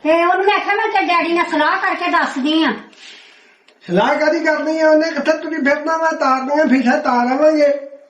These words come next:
Speaker 2: ਕੁਲਵਿੰਦਰ ਨਾਲ ਗੱਲ ਕਰਦੇ ਆ, ਆਪੇ ਕਹੂਗਾ ਉਹਨੂੰ।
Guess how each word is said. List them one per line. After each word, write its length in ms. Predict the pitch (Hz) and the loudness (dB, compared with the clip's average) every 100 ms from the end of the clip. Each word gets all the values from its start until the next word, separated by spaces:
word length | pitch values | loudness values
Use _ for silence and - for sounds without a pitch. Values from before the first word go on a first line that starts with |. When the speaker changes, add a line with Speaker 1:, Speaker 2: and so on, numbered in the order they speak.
| _ _ - | _ _ 2
Speaker 2:
ਕੁਲਵਿੰਦਰ 400 | 226 262 269 285 | 4 4 4 2
ਨਾਲ 160 | 320 | 0
ਗੱਲ 240 | 302 285 294 | 0 -2 0
ਕਰਦੇ 280 | 294 277 | -2 0
ਆ, 40 | 320 | 0
ਆਪੇ 260 | 311 311 | 2 2
ਕਹੂਗਾ 380 | 302 294 302 302 | 2 2 2 2
ਉਹਨੂੰ। 440 | 302 294 277 - | 2 2 0 -4